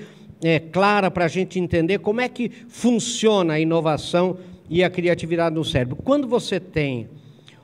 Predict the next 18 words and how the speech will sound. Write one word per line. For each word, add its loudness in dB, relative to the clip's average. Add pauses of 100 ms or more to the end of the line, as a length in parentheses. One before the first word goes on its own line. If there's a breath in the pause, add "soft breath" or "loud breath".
(240 loud breath)
uma 0 (260)
informação 0
nova, 0
por -4
exemplo, -2
eu -2
pego -4
a -2
chave -4
do -2
meu 2
carro 0
aqui -4 (280 loud breath)
e 2
mostro 0
aqui -4
pra -4
ele, -2